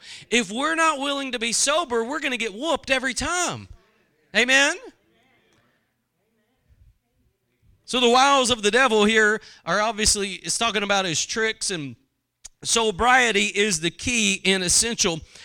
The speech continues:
uh, to, to getting a hold of that. Verse number twelve, "We wrestle not against flesh and blood, but against principalities, against powers,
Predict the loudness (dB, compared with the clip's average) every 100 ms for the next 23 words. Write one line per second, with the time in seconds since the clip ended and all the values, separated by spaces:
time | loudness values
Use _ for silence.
0 | -12 -2 0 0 -2 -4 _ -4 -2 -4
1 | -6 -16 -6 0 0 2 2 2 2 2
2 | 0 0 -2 -2 -8 -20 -16 0 2 2
3 | 0 -2 0 4 4 4 2 2 2 2
4 | 2 2 4 4 4 0 0 0 0 2
5 | 0 0 0 0 0 0 0 0 -4 -6
6 | -6 -6 0 2 2 2 2 0 -2 -12
7 | -20 -20 _ _ _ -4 0 0 2 4
8 | 4 4 2 -4 -6